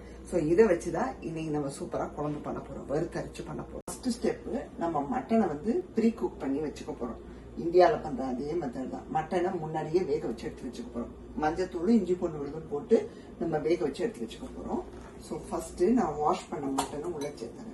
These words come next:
நல்லா மஞ்சத்தூள் போட்டு முன்னாடி வாட்டி கழுவியாச்சு. So, அதை உள்ள ஆட் பண்ணிட்டு, ஒரு இதுல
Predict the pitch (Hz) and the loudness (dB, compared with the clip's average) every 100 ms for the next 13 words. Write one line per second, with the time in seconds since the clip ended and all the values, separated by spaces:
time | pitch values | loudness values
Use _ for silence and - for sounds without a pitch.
0 | - 156 175 196 175 170 185 - - 233 | -6 2 4 4 2 0 0 -2 0 0
1 | 233 170 156 151 143 - - 151 160 143 | 0 0 -2 -2 -2 -4 -4 -4 -2 -2
2 | - - 285 466 - - - - - - | -2 -4 -2 6 8 8 6 0 -8 -16
3 | - - - - - - - - - - | -16 -16 -16 -14 -14 -14 -16 -12 -10 -6
4 | - - - - - 170 151 156 156 180 | -8 -2 0 0 0 0 4 4 4 6
5 | 190 165 165 - - 277 - 180 403 - | 6 6 2 -2 0 0 0 0 0 -2
6 | - - - - - - - - - - | -4 -6 -14 -16 -14 -14 -14 -14 -14 0
7 | - 165 175 165 156 156 151 - - 220 | 0 2 2 6 8 10 8 6 2 6
8 | 247 | 8